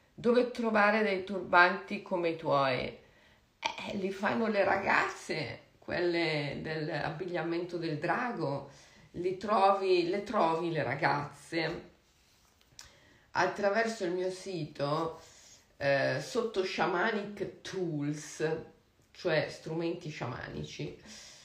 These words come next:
Shamanic Tools, c'è la voce, no? Nel mio sito. Se voi cliccate lì, andate sul sito, sui siti degli immaginalisti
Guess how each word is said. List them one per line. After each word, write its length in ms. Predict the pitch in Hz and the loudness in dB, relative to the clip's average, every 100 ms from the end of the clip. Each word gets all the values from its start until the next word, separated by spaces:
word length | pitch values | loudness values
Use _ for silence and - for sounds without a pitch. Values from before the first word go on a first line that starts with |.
| - _ - | -20 _ -10
Shamanic 580 | - 170 208 190 - | -2 0 0 0 -4
Tools, 520 | - 170 143 - - - | -8 -8 -8 -8 -8 -6
c'è 180 | - 156 | -2 0
la 140 | 147 | 0
voce, 380 | 151 147 - - | -2 -6 -8 -4
no? 120 | 180 | -4
Nel 240 | 160 131 | -2 -4
mio 320 | 127 147 156 147 | -4 -4 -4 -6
sito. 640 | - 156 143 - 151 156 - - | -8 -12 -10 -6 -6 -8 -16 -20
Se 180 | - - | -12 -4
voi 240 | 208 294 | -2 -2
cliccate 600 | - 190 - 165 170 190 | -2 -6 -2 0 0 0
lì, 540 | 180 170 143 151 165 - - - | 0 0 0 0 -2 -6 -20 -8
andate 460 | 220 254 240 196 180 | -4 0 2 2 0
sul 320 | 180 240 233 | -2 -6 -6
sito, 1000 | - - - 190 156 - 175 190 196 - - _ _ - | -8 -14 -14 -10 -8 -2 0 0 -2 -8 -20 _ _ -18
sui 280 | - 220 | -4 0
siti 640 | 214 - 233 226 - 175 180 | 0 -2 -6 -6 -6 -6 -4
degli 260 | 151 147 175 | -2 -2 -2
immaginalisti 1300 | 190 156 151 170 170 160 165 156 - - 185 - | -2 -4 -4 -2 0 0 -2 -4 -10 -12 -10 -10